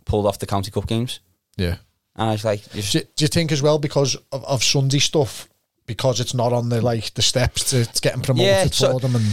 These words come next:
Speaker 1: so what, what disappointed me when, uh, the non-league was cancelled, we had all the top ref, or that level referee come in during the Sunday league, and it's brilliant. Uh, the, the standard of play was brilliant, the referees were brilliant.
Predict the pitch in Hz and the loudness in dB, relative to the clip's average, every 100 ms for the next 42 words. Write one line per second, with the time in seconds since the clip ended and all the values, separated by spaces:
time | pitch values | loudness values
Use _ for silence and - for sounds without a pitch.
0 | 101 - - 170 139 170 170 180 170 170 | -2 -4 0 2 2 2 2 0 -2 0
1 | 160 151 131 135 139 143 143 143 127 101 | 0 2 2 2 4 4 4 2 -2 -6
2 | - 123 123 123 117 117 110 _ - 123 | -4 0 2 4 4 4 2 _ -4 0
3 | 113 113 113 107 120 - 110 107 120 113 | 2 2 0 0 -2 0 -2 0 2 2
4 | 101 - - - - - - 110 107 104 | 0 -6 -10 -12 -18 -20 -6 0 0 2
5 | 101 104 - 95 - 95 95 - 110 98 | 2 2 0 -2 0 -2 -2 -2 -2 0
6 | 107 110 104 104 104 92 95 101 104 - | 0 2 0 2 0 0 0 0 -2 -2
7 | 101 104 107 101 101 95 95 101 - 98 | 0 0 -2 -2 -2 -2 -2 -2 0 0
8 | 101 113 107 - 101 95 98 98 101 110 | 0 0 -2 -6 -6 -4 -2 0 0 -4
9 | - - 107 101 107 - - 113 113 110 | -8 -4 -4 0 -2 -2 -2 0 0 -2
10 | 110 107 104 107 - 104 104 101 107 104 | -2 0 0 -2 0 0 0 0 -2 0
11 | 110 101 113 98 110 107 101 - | 0 0 -2 0 0 2 0 -4